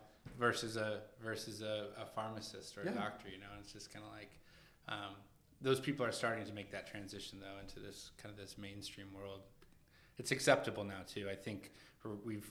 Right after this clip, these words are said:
Speaker 1: we've reached, we've crossed the fifty percent threshold of, like, where the majority of people are like, "Yeah, okay, I'm cool with weed," you know?
Speaker 2: Well, I actually wanna talk about that because it's, it, there, there is that threshold, and then there's the threshold,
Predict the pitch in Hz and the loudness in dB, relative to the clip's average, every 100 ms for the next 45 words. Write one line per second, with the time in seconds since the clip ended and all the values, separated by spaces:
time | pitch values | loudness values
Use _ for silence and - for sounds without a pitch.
0 | - 113 104 110 113 - - 120 107 - | -4 -2 0 2 2 2 -4 -4 -4 4
1 | 120 113 110 - 110 - - - 113 - | 8 8 6 0 -6 -4 -4 -4 -2 -2
2 | 104 92 113 101 - 104 101 104 98 - | -2 -2 -2 0 -2 -2 -2 -2 -2 -4
3 | - - - 117 104 104 104 110 110 104 | -12 -18 -6 -2 0 0 4 6 6 2
4 | 113 107 104 101 101 - - 262 104 127 | 0 0 2 4 2 -2 -2 0 2 2
5 | - 90 87 87 90 - 101 - 107 101 | 0 -6 -6 -10 -10 -12 -12 -10 -8 -8
6 | - - - 233 233 208 208 208 226 143 | -10 -16 4 8 10 12 12 10 8 8
7 | 156 170 123 120 131 139 131 - 131 - | 8 8 4 4 2 2 2 0 -6 -6
8 | - 143 - 147 143 147 143 139 147 - | -6 -2 4 4 6 6 6 6 6 4
9 | - 139 - 113 127 - - - - - | 4 2 2 -2 -2 -6 -12 -16 -6 2
10 | 151 180 196 151 143 - 131 - 127 120 | 4 6 6 4 2 2 2 2 0 0